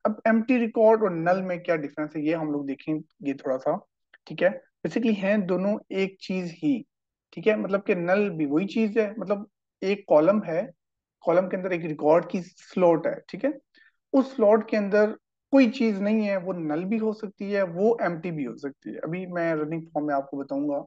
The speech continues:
ठीक है। तो अब ये है क्या नल वैल्यूज, मतलब एग्जांपल मैं थोड़ी सी साथ आप लोगों को एग्जांपल देता हूँ। हमारे पास पचास का रिकॉर्ड पड़ा है ना एम्प्लॉयज का, ठीक है, पचास,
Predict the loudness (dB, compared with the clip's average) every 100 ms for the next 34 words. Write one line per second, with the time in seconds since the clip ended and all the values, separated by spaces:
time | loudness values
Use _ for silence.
0 | _ _ _ _ -14 -6 -6 -6 _ _
1 | _ _ _ _ _ -20 -20 -14 0 2
2 | 4 2 2 -4 _ _ -6 2 6 6
3 | 8 4 4 -2 -2 -6 -6 -6 -6 -4
4 | -2 0 -2 -2 2 2 4 0 0 -2
5 | -4 -2 -2 2 0 0 -6 -2 -2 -2
6 | -2 -4 -6 -8 -10 _ _ _ _ _
7 | _ -10 2 4 4 4 2 2 -2 -12
8 | -20 -20 -8 2 6 6 4 0 0 0
9 | 0 0 -2 -2 -2 -6 -4 -2 -2 -6
10 | -14 -18 -18 _ _ -16 -10 -10 _ 2
11 | 6 6 2